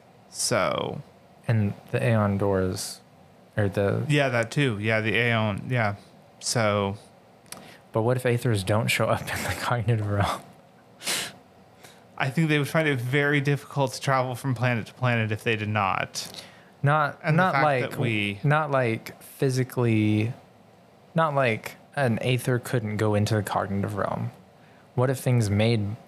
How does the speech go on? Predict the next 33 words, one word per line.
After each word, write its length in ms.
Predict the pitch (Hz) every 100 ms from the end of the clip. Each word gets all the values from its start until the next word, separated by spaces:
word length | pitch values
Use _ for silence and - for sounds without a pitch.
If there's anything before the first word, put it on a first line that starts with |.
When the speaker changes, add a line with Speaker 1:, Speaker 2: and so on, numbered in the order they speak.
| -
Speaker 2:
out 220 | 120 117
of 100 | 104
Aether 640 | 110 107 - 98 90 104 - - -
don't, 540 | 117 110 104 - - - - - - - - - - - - -
like, 140 | 107
even 240 | 107 127 131
if 100 | 113
a 40 |
human 320 | 113 123 110
thinks 240 | 117 110 104
about 260 | 98 95
them, 300 | - 101 98
they 160 | 104 107
don't 320 | 110 107 95
have 640 | - 117 101 95 - - - - - - -
a 40 | 117
counterpart? 760 | - 113 101 - 98 95 - - - _ _ _ _ _ _ - _ - _ _ _ - -
Like 160 | 123 117
in 60 |
Shadesmar. 420 | 113 147 131 113 113
Speaker 1:
Then 120 | 170
I'm 220 | 185 175
going 280 | 180 208 196
to 80 | 151
say 340 | - 151 147
that 420 | 131 127 127 120
Tress's 600 | - - 127 120 139 117
world 500 | 110 120 139 175 180
probably 400 | - 131 127 127
looks 240 | 123 117 -
very, 480 | 110 110 110 113 107
very 380 | 101 98 98
strange 880 | 98 - 95 - - - - - -